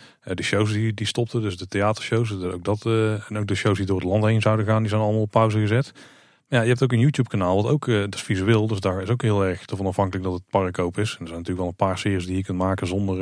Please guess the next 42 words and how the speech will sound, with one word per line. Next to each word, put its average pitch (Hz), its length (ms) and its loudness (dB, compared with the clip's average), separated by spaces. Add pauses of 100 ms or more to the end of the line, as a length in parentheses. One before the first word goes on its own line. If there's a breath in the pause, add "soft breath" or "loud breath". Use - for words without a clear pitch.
eh, 90 60 -2 (260 loud breath)
dat - 120 -20
je - 60 -14
per 110 160 0
se 104 120 -2
door 98 100 2
het 98 80 -4
park 104 240 0
hoeft 101 120 -6
te 101 100 -2
gaan. 90 220 -2 (420 soft breath)
Maar 127 100 -2
bij 120 100 0
jullie 127 160 4
was 160 140 2
er 151 60 2
niet. 85 200 -2
Jullie 123 200 -2
konden 85 240 -8
gewoon 95 240 -2
doorgaan, 98 480 2
radio 98 340 2
maken. 98 540 -2
Je, - 180 -10 (120)
je, 110 260 -4
wat 104 120 0
je 98 80 0
zelf 98 160 4
al 92 80 0
zei, 98 260 2 (320 soft breath)
het 110 120 -4
was 110 120 2
niet 120 120 4
honderd 110 220 2
procent 101 320 0
Efteling. 107 360 -2
Er 135 80 0
gebeurde 107 220 0
nog 98 80 -6
veel 131 240 0
meer 120 100 0
daaromheen. 104 560 0